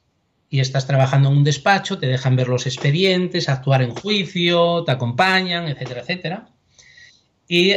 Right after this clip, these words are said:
ah, vi cómo funcionaba la administración de justicia. Después me enamoré de una chica que hoy es en día mi mujer y con la que estoy felizmente casado.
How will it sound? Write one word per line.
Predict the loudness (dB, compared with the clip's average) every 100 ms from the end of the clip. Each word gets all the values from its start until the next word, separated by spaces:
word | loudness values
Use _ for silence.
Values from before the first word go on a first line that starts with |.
| -2
ah, | 0 0 0 -2 -6 -8 -8 -10 -14 -14
vi | -6 -4
cómo | 0 0 0
funcionaba | 0 0 0 0 0
la | -2
administración | -2 -4 -4 -2 2
de | 2
justicia. | 2 0 -2 0 -2 0 -2
Después | 0 0 2 2 2 -2 -10 0
me | 4 6
enamoré | 6 6 6 4 4 2
de | 4 4 4 4 2 0 -4 -4 -6 -6
una | 2 4 4
chica | 2 0 0 0
que | 2
hoy | 2 2 2
es | 2
en | 2 4
día | 4 6
mi | 6
mujer | 6 4 -2 -2 -6
y | -8
con | -8
la | -10 -10
que |
estoy | -6 -2
felizmente | 2 2 4 2 2 0
casado. | -2 0 0 -2 -6